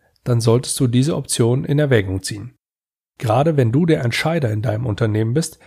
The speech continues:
dann versuche so wenig wie möglich selbst operativ zu verhandeln. Das mag jetzt vielleicht ein bisschen überraschend klingen, nur überleg doch mal, du bist immer angreifbar als derjenige, der entscheiden kann.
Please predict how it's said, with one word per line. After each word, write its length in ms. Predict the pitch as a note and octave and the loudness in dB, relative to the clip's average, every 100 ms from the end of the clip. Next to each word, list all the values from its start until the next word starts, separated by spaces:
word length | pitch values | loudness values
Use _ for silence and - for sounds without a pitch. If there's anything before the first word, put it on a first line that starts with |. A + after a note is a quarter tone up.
| _ | _
dann 140 | - G#2+ | -8 -4
versuche 400 | B2 A2 B2+ C#3 | -2 -2 0 2
so 260 | A#2 A2 G#2+ | 2 0 2
wenig 420 | D3 F#3+ F3+ - | 2 0 -2 0
wie 100 | C3 | 2
möglich 680 | B2 D3+ D#3+ C3 D3 - - | 4 4 2 2 0 -2 -10
selbst 640 | C3 A2+ B2 D#3 - - | -4 -2 0 -2 -6 -6
operativ 600 | - D3 D3 C#3 C3 A#2+ - | -4 -2 0 0 0 -4 -2
zu 100 | C3+ | -2
verhandeln. 580 | - A#2 A#2+ G#2 G#2+ - - | 0 0 0 -2 -6 -14 -14
Das 180 | C3 - | -12 -8
mag 220 | C3 B2+ | -6 -4
jetzt 160 | B2 | -4
vielleicht 420 | - A2 G#2+ - A#2+ | -2 -2 -2 -4 -6
ein 100 | A2 | -2
bisschen 420 | A2+ - A2 A2 | -2 0 0 0
überraschend 500 | G#2 F#2+ B2 - F3 | 0 0 -2 -4 -6
klingen, 300 | - F3+ F#3 _ _ _ _ _ _ | -2 -2 -2 _ _ _ _ _ _
nur 440 | C3+ C3+ C#3 C3+ _ _ _ _ _ - | 0 4 2 0 _ _ _ _ _ -2
überleg 340 | B2+ C#3 D3 | 2 2 2
doch 120 | A2+ A2+ | 0 2
mal, 340 | G#2 A2+ B2+ _ _ | 0 0 -8 _ _
du 420 | C3 A#2 B2+ E3+ - - | -6 0 0 0 -8 -2
bist 180 | C#3 - | -2 0
immer 340 | - E3 B2+ | -2 0 0
angreifbar 680 | A2 G2+ G2+ G2+ - A2+ C3+ | 2 0 0 -2 0 0 0
als 200 | C#3+ G#2+ | 0 -2
derjenige, 420 | B2 A#2 C3 C#3 | 2 2 2 0
der 180 | B2 A2+ - | -2 -2 -4
entscheiden 480 | C3+ - B2 A2 C#3 | -6 0 0 0 -4
kann. 260 | - - | -8 -12